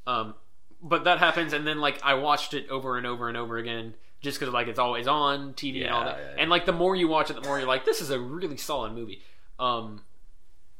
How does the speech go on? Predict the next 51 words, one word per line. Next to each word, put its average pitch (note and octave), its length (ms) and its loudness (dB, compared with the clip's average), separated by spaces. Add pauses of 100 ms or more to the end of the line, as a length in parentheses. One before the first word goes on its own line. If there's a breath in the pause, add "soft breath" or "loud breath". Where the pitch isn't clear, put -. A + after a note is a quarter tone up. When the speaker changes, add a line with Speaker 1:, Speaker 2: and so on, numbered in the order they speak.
(220)
Speaker 1:
but F#3 220 2
I, G3 160 8
I F#3+ 140 6
would G3+ 140 2
say F3+ 100 0
Doctor C#3 240 4
Strange B2 280 -2
is A#2+ 80 -4
also A#2+ 280 -2
very. A#2+ 420 -4
I, C3+ 160 6
I'm C#3 220 2
hoping E3+ 320 -2
it's C3 100 -8
gonna B2+ 140 -4
be A#2+ 160 -6
the A2+ 100 -6
same A#2+ 260 -6
kind A2+ 180 -4
of G#2 60 -10
idea G2+ 300 -10
where F#2+ 160 -10
it's - 300 -12
Speaker 2:
Sure. - 140 -4
Speaker 1:
the D3 60 2
more D3 200 0
you B2+ 100 -4
watch A#2 240 0
it, G#2+ 60 -12
the A2+ 60 -6
more A2+ 160 -6
you're G#2+ 120 -8
like, B2+ 160 -6
"Yeah, G4 140 -2
this E3+ 200 -6
is, C#3 140 -10
this E3+ 160 -8
actually C#3 220 -2
holds A#2 180 -6
up G#2 140 -4
really G#2 140 -10
well." D#3 180 -10
So - 140 -6
Speaker 2:
Okay. G#2+ 160 -4 (440)
Speaker 1:
I D3 100 4
think F3 220 2
it D#3+ 100 0
could C#3+ 180 -4
be A#2+ 100 -4
in A2 100 -6
that, F2+ 140 -12